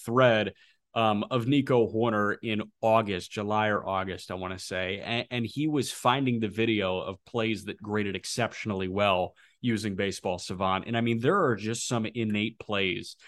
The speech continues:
that Nico Hoerner makes at shortstop that I don't really think many other guys in baseball can make. So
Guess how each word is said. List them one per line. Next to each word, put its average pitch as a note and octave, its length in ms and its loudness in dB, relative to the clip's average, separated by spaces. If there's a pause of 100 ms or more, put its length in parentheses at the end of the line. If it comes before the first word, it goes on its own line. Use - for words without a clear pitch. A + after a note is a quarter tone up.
(220)
that A2+ 120 4
Nico A#2+ 400 4
Hoerner G2+ 340 -2
makes F#2+ 560 -4
at - 200 -4
shortstop C3 640 0 (380)
that A#2 260 0 (440)
I F3 120 0
don't F3+ 240 0 (460)
really F3 340 4
think C#3+ 340 0
many C3 240 6
other A2+ 160 2
guys G#2+ 320 4
in F#2 80 -8
baseball F2+ 480 -8
can E2+ 380 -8
make. - 300 -14
So A#2+ 340 2